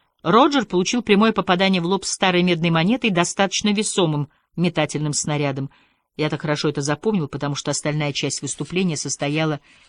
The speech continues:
из поисков Роджером того малого, который эту монету швырнул. К счастью, Роджер так его и не разыскал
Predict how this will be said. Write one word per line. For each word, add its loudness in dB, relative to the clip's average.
из 0
поисков 0
Роджером -4
того 2
малого, 2
который -4
эту -4
монету -2
швырнул. -2
К -16
счастью, 2
Роджер 2
так 0
его -2
и -4
не -2
разыскал -6